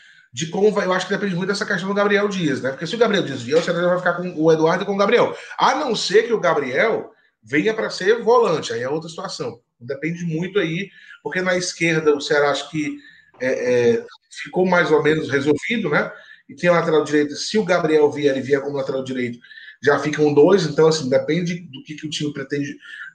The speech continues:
de, de, de como é que o time pretende formatar o elenco, mas eu acho que, mas é um dos nomes que se fala também.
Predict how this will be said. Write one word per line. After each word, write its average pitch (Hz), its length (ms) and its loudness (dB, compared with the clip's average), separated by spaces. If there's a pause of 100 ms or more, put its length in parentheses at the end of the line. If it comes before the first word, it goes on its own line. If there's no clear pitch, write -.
de, 123 220 -2
de, 123 220 0
de 123 160 -2
como 151 200 4
é 180 60 2
que 180 60 -2
o 180 40 -4
time 170 160 0
pretende 151 260 -2
formatar 139 460 4
o 151 60 8
elenco, 156 440 2 (320)
mas 151 220 2
eu 180 100 4
acho 156 220 0
que, - 80 -14
mas 151 220 2
é 151 140 2
um 165 100 2
dos 170 120 -6
nomes 156 200 0
que - 80 -10
se 196 120 -8
fala 127 280 0
também. 107 260 -8